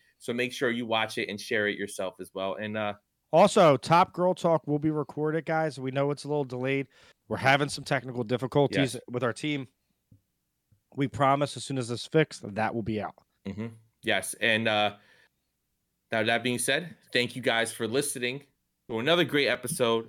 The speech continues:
Speaker 1: of Elite P O V.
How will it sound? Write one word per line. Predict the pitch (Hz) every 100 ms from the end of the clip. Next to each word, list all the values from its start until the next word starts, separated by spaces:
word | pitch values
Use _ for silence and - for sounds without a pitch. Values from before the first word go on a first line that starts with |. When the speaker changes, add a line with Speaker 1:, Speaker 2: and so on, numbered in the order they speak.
| _
Speaker 1:
of | 113 101
Elite | 113 131 139 139 _ _ _ _ -
P | 143 139 139 - _ _ _ _
O | 123 123 120 123 _ _
V. | 107 117 160 139 135